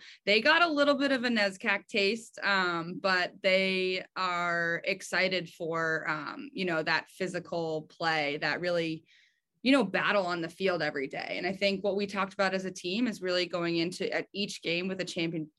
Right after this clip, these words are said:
championship mindset. Um, and that's something that I think is gonna be a big point of emphasis for this year. It's really just going into every single game, knowing that we have the ability to win. Um, you know, we're, we're gonna put in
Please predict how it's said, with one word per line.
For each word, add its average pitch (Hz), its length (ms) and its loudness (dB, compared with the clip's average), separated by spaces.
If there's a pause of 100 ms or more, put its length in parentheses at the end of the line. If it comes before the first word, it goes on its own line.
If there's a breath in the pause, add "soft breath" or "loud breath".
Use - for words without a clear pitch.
(180)
championship 240 580 2
mindset. 156 460 -2 (460 loud breath)
Um, 165 380 2
and 180 80 0
that's 185 220 2
something 190 360 2
that 175 280 2
I 185 60 -2
think 170 440 -2 (280)
is 190 160 2
gonna 190 160 2
be 185 140 2
a 175 40 0
big 170 300 0
point 170 180 -4
of 156 80 -6
emphasis 175 400 -8
for 202 160 -2
this 196 220 -2
year. 247 260 0
It's 196 180 -6
really 180 260 0
just 180 220 -8
going 175 280 -2
into 185 180 -6
every 170 240 -6
single 165 300 -6
game, 185 640 -2 (260 loud breath)
knowing 196 300 4
that 160 120 -2
we 180 120 -2
have 170 160 -2
the 170 100 0
ability 135 360 -4
to - 80 -12
win. - 360 -12 (340 soft breath)
Um, 139 720 0
you 202 160 0
know, 165 320 0 (260)
we're, 202 300 0
we're 208 160 2
gonna 202 180 2
put 190 200 2
in 175 420 -2